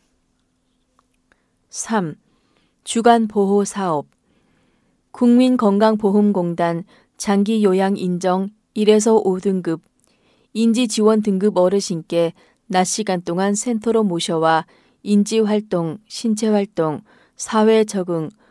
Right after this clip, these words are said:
건강 관리, 특별 활동,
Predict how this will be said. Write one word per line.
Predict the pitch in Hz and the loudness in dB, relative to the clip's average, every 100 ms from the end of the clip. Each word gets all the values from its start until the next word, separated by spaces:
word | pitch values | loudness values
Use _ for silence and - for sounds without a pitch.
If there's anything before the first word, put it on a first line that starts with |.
| _ _ | _ _
건강 | - 196 190 214 214 | -2 0 2 2 2
관리, | 202 196 175 147 - _ _ _ | 0 -2 -4 -6 -10 _ _ _
특별 | - 214 233 226 214 | -10 -2 2 2 2
활동, | 202 - 165 151 | -2 -4 -4 -4